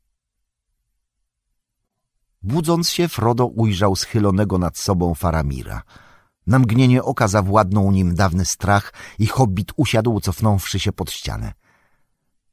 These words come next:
„Nie masz się czego obawiać”, rzekł Faramir. „Czy to już rano?” spytał ziewając Frodo. „Jeszcze nie, lecz noc ma się ku końcowi, a księżyc zachodzi. Czy chcesz go zobaczyć?”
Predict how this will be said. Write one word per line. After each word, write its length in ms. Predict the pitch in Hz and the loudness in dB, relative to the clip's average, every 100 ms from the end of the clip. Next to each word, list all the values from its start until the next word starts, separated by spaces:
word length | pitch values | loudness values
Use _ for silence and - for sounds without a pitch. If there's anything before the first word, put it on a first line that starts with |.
| - | -8
„Nie 220 | 87 110 | 0 2
masz 180 | 117 107 | 2 2
się 140 | 120 | 0
czego 340 | 110 117 110 104 | 0 0 2 2
obawiać”, 560 | 87 98 92 85 80 | 4 4 4 2 -2
rzekł 360 | 65 73 73 78 | -4 -8 -8 -8
Faramir. 580 | - 78 76 76 65 58 _ _ _ _ - - | -4 -2 -2 -4 -6 -10 _ _ _ _ -20 -18
„Czy 140 | - 113 | -10 -4
to 140 | 131 | 0
już 300 | 143 127 - _ _ | 0 -2 -8 _ _
rano?” 480 | 160 139 131 120 135 | -2 0 0 0 -2
spytał 400 | 143 - 117 104 | -4 -8 -4 -2
ziewając 600 | 95 101 98 98 92 - | 0 0 2 2 -2 -6
Frodo. 520 | - - 98 87 90 - _ _ _ _ _ _ _ _ _ - | -12 -4 -2 -2 -8 -12 _ _ _ _ _ _ _ _ _ -2
„Jeszcze 400 | 107 101 - 101 | 0 0 0 2
nie, 360 | 104 98 73 67 | 4 4 2 -2
lecz 240 | 82 - | -4 -2
noc 260 | 101 95 90 | -2 0 -2
ma 120 | 90 | -2
się 120 | 90 | -2
ku 140 | - | -6
końcowi, 640 | 87 95 90 107 92 92 - _ _ _ _ _ | -4 -2 0 0 0 -2 -6 _ _ _ _ _
a 120 | 76 | -10
księżyc 440 | - 101 98 90 80 | -4 -2 0 -2 -2
zachodzi. 560 | 98 95 117 85 71 - _ _ _ _ _ _ _ _ _ | -2 0 0 0 -4 -10 _ _ _ _ _ _ _ _ _
Czy 120 | - | -10
chcesz 240 | - 104 | -4 -4
go 120 | 82 95 | -2 0
zobaczyć?” 600 | 101 104 - 151 - | 2 2 0 -6 -10